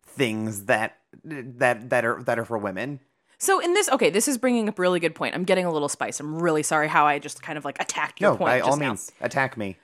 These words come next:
Speaker 2: So I, I tweeted about this even from the podcast account because it was making me so angry. But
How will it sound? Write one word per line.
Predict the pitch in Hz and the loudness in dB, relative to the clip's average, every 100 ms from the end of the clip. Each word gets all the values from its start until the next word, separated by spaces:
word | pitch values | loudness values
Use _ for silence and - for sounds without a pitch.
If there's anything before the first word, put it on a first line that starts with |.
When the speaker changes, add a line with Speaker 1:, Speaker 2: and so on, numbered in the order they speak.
| _ _ _ _ _ - | _ _ _ _ _ -8
Speaker 2:
So | - 277 277 269 - _ _ _ _ | -2 4 4 2 -6 _ _ _ _
I, | 226 240 | 2 6
I | 220 | 6
tweeted | - 294 302 | 4 2 4
about | 233 202 | 6 4
this | 202 185 | 4 -2
even | 180 180 | -2 -4
from | 170 - 165 160 160 - | -2 4 4 4 0 -8
the | 165 165 151 151 - 202 _ - | -6 -4 -4 -6 -10 -14 _ -8
podcast | 190 165 175 160 - | 0 2 2 -4 -4
account | 156 151 139 | -4 -2 -2
because | 156 151 180 | -4 -4 -2
it | 156 | -2
was | 160 | -2
making | 165 156 175 156 | -4 -4 -4 -6
me | 147 | -4
so | 165 147 - | -4 -4 0
angry. | 277 208 139 147 - - - | 2 2 0 -2 -10 -20 -16
But | 180 180 165 165 | 2 4 6 2